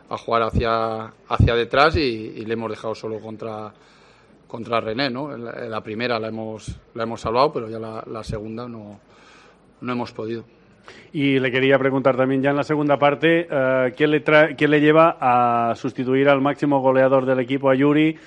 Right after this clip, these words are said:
Speaker 2: segundo máximo goleador de la categoría, cosa que, por lo menos aquí, visto desde Montilivi, que ha extrañado un poco?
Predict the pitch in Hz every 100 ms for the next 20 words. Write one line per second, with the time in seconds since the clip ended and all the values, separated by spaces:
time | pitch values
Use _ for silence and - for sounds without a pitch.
0 | - - - 135 135 135 127 139 131 127
1 | 127 131 127 127 123 127 131 135 - -
2 | - 131 135 120 123 - - _ 104 -
3 | _ _ 110 117 120 117 120 123 127 123
4 | 117 127 123 120 123 117 127 127 135 123
5 | 117 120 - 127 117 117 110 98 90